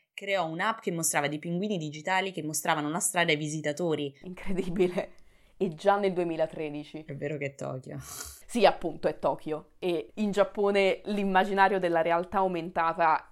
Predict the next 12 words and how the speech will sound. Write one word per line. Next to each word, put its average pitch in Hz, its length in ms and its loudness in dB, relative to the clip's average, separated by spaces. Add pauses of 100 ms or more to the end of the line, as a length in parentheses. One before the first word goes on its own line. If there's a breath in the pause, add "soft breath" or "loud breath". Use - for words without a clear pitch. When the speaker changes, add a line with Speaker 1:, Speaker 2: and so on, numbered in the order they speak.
(120)
Speaker 2:
è 190 200 -2
più 208 160 -6
diffuso 180 460 -8
che 175 100 -6
in 160 80 -6
Europa 180 640 2
e 175 100 -2
da - 120 -4
prima. 160 580 -4
Mi 226 140 2
fa 226 140 6
pensare 247 880 4